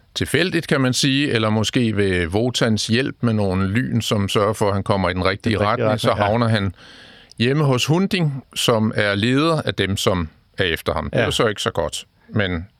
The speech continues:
Speaker 1: Sieglinde er Hundings kone.
Speaker 2: Ja. Og de er altså så, uden nogen af dem ved det,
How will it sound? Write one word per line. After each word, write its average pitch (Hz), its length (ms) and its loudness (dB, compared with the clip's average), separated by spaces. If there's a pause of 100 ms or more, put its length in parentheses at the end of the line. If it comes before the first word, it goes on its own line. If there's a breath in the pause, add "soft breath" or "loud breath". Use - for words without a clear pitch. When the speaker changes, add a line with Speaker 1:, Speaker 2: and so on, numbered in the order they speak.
(580)
Speaker 1:
Sieglinde 117 680 0 (100)
er 95 120 0
Hundings 95 440 -4
kone. 76 420 -6 (120)
Speaker 2:
Ja. 101 140 -4 (880 loud breath)
Og - 220 -2
de 120 120 2
er 113 40 2
altså 104 200 0
så, 107 200 2
uden 147 340 2
nogen 139 200 2
af 95 80 2
dem 95 160 2
ved 147 160 2
det, 107 180 0